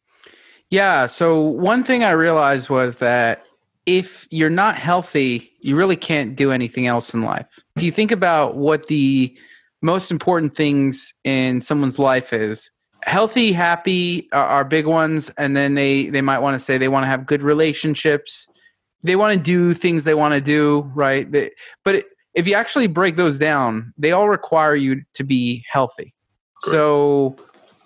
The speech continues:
Speaker 1: if you're gonna, like, get into relationship,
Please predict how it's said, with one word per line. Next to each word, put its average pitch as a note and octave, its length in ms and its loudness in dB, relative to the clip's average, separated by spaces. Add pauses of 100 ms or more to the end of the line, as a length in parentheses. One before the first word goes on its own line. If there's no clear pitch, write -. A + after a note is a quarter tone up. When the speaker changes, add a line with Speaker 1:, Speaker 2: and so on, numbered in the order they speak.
(120)
Speaker 1:
if E3 180 0
you're G#3 180 2
gonna, G3 220 0
like, D#3 300 0
get E3 160 0
into D#3+ 240 0
relationship, D3 920 0